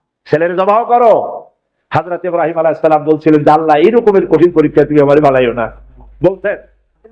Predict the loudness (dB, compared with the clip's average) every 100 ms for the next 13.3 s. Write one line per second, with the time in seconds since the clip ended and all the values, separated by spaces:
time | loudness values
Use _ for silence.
0 | -18 -14 -6 -4 -4 -10 _ _ _ _
1 | _ _ _ _ _ -6 -6 -6 -6 -6
2 | -6 -4 -6 -6 -4 -2 -2 -2 0 0
3 | 0 -2 0 2 0 -2 -8 -20 _ _
4 | _ _ _ _ _ _ _ _ _ -8
5 | -8 -6 -8 -6 -6 -6 -6 -6 -4 -2
6 | -2 -2 -2 0 0 2 0 -2 -10 _
7 | _ -6 -4 -2 -2 0 -2 -4 -2 -6
8 | -6 -4 0 0 -2 -10 -20 _ _ -4
9 | -2 -2 -4 -4 2 2 2 -2 -4 -8
10 | -6 -8 -8 _ _ _ _ _ _ _
11 | _ _ _ _ _ _ _ _ _ -4
12 | -4 -2 0 2 2 0 -2 -2 0 2
13 | 2 0 -4